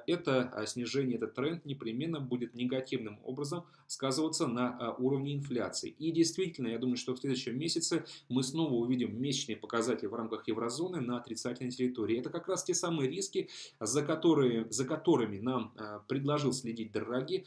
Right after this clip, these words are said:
за которые, э, он, э, в принципе, вместе с, со своим монетарным кабинетом будет цепляться,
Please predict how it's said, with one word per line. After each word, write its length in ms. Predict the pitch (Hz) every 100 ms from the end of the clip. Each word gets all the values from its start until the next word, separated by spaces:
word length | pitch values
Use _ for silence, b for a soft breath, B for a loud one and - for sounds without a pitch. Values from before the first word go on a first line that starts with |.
| B
за 160 | 110 127
которые, 640 | 151 165 170 131 107 104
э, 220 | 113 110 113
он, 260 | 135 123 110
э, 160 | 107 104
в 40 |
принципе, 380 | 135 123 127 110
вместе 380 | 120 131 - 110
с, 360 | - 123 117 -
со 160 | -
своим 280 | - 123 107
монетарным 440 | 117 123 113 110
кабинетом 460 | 113 120 127 117 117
будет 280 | 139 143 -
цепляться, 760 | - 123 120 131 151 - 185